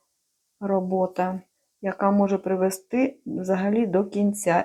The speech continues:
і причому несподівано, дуже швидко, несподівано. Тут, розумієте, тут дві карти,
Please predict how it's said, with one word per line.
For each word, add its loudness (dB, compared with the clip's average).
і -16
причому -2
несподівано, -2
дуже -2
швидко, -2
несподівано. -2
Тут, -8
розумієте, 0
тут -4
дві -2
карти, 0